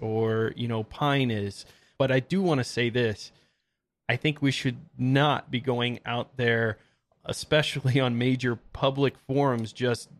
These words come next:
ripping into them like I'm seeing some individuals who are prominent in the Linux community doing on their Twitter. It's fine to be a little cynical and ask questions, but it needs to really end there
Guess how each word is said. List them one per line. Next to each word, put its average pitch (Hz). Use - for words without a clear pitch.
ripping 135
into 185
them 113
like 110
I'm 117
seeing 120
some 135
individuals 117
who 117
are 117
prominent 120
in 113
the 113
Linux 113
community 117
doing 139
on 113
their 107
Twitter. 110
It's -
fine 147
to -
be 117
a 113
little 120
cynical 120
and 110
ask 107
questions, 110
but 107
it 131
needs 131
to 123
really 117
end 117
there 104